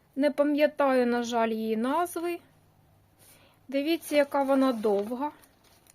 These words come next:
Яка красива. Тут корінець є навіть. Можна навіть відрізати і вкорінити. Ще буде більше пагонів.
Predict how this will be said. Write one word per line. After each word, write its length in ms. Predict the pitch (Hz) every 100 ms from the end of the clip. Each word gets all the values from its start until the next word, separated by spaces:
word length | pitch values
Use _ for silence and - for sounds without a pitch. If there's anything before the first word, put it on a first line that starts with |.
| _ _ _ _ _ _ _ _ _ _ _
Яка 260 | 262 285
красива. 760 | 269 277 262 - - 311 339 320
Тут 280 | 320 294 -
корінець 840 | - 294 262 214 202 214 - -
є 200 | 247 277 277
навіть. 520 | 294 294 294 302 - _ _ _ _ _ _ _ _ _ _ _ _ _ _ _ _ _
Можна 400 | 262 262 277 311
навіть 400 | 294 285 285 277
відрізати 760 | 269 277 254 302 330 302 277 247
і 400 | 240 - 254 262 - _ _ _ - _ _ _
вкорінити. 880 | - - 302 320 311 220 196 - 226 240 _ _
Ще 320 | - - 269
буде 440 | 233 277 262 294 285 - _ -
більше 460 | 247 277 269 311
пагонів. 800 | 285 240 233 226 240 233 240 -